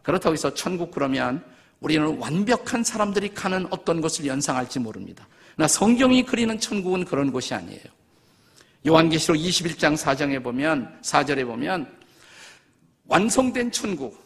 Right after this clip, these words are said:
새하늘 사-, 새 땅, 거기에 들어가서 우리가 제일 먼저 경험할 일이 뭔 줄 아세요? 천국에 들어가서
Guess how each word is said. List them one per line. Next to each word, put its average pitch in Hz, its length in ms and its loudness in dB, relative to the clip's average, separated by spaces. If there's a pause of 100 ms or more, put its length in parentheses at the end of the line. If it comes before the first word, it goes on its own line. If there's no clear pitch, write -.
(460)
새하늘 247 540 2
사-, 226 220 0 (220)
새 - 300 -4
땅, 156 280 0 (240)
거기에 190 340 4
들어가서 165 600 2 (140)
우리가 190 340 4 (340)
제일 277 600 2
먼저 254 360 4
경험할 220 480 2
일이 208 120 -4
뭔 170 200 -4
줄 175 120 -6
아세요? 170 320 -8 (880)
천국에 147 420 -2
들어가서 139 480 -4